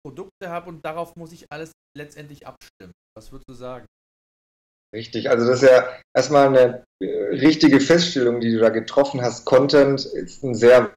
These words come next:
Speaker 2: weit gestreuter Begriff und es gibt ja durchaus verschiedene Vorstellungen, was, was hinter Content steht.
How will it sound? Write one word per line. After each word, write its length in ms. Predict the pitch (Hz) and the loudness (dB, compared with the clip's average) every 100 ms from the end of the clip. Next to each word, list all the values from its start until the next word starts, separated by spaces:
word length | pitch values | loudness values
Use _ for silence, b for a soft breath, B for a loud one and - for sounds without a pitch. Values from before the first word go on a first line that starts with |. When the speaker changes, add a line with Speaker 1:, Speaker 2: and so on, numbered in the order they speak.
| - | -2
Speaker 2:
weit 380 | 107 120 135 - | 4 4 4 -4
gestreuter 640 | 120 - - 131 131 123 | -10 -6 2 2 2 -6
Begriff 560 | 107 107 - 147 156 123 | -6 -10 -2 0 0 -4
und 100 | 113 | -6
es 140 | 113 | -6
gibt 160 | 135 - | -8 -4
ja 100 | 120 | -2
durchaus 420 | 127 131 131 120 | -2 0 0 0
verschiedene 460 | 120 - 139 127 | -8 -4 -4 -2
Vorstellungen, 680 | 117 143 143 139 120 113 110 | 0 2 2 0 0 2 4
was, 380 | 113 113 - - | 2 0 -10 -2
was 220 | 117 117 | 0 0
hinter 260 | 127 120 110 | -6 -2 -4
Content 560 | - 127 123 117 107 | 0 0 0 -4 -4
steht. 580 | - - 139 123 - - | -6 2 2 2 -2 -14